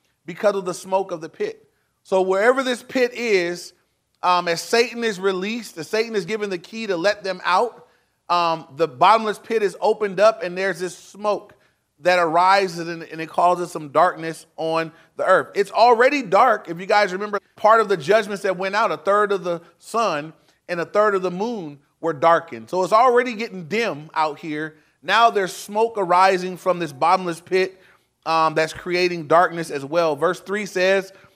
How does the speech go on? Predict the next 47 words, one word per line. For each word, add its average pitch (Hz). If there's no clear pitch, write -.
"Then 202
out 226
of 202
the 185
smoke 202
locusts 156
came 190
upon 180
the 160
earth, 143
and 190
to 185
them 226
was 233
given 202
power 214
as 185
the 147
scorpions 196
of 156
the 151
earth 170
have 156
power. 127
They 202
were 208
commanded 220
not 208
to 202
harm 214
the 190
grass 170
or 160
the 156
earth 190
or 160
any 196
green 185
tr-, -
thing 190
or 151
any 185
trees, 165
but 196
only 262
those 214
men 165